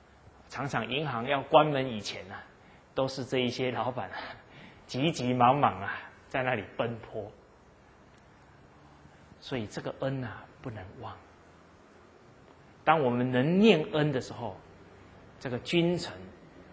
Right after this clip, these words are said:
领导与被领导之间啊，才能够化解一些冲突跟障碍。所以同样是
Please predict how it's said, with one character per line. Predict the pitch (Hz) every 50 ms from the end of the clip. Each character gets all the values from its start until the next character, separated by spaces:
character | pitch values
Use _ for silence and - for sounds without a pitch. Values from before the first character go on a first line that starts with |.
| - -
领 | 120 120 139 170 165
导 | 139 117 110 107
与 | 104 101
被 | - - 156 135 123
领 | 117 113 117 127 160 185
导 | - 117 92
之 | 95 - 117
间 | - - 113 110 110
啊， | 101 - - - - - - - - - -
才 | - - 110
能 | 107 107 113
够 | 113 120 110
化 | - - - - 180 165 127 104 98 -
解 | - - 98 92 - - - - - -
一 | - 123
些 | - - 117 107 107 101 101 - - - - - - - - - -
冲 | - - 135 123 123 123
突 | - - - - - - - - - - - - - - - - - - -
跟 | - 107 98 98 95 95 - - - - -
障 | - - - - -
碍。 | - - - - - - - - - - - - - - - - - - - - - - - - - - - - - - - - - - - -
所 | - - 147
以 | 139 131
同 | - - - - 160
样 | 185 196 175 156 143
是 | - - 170 151 131 110 -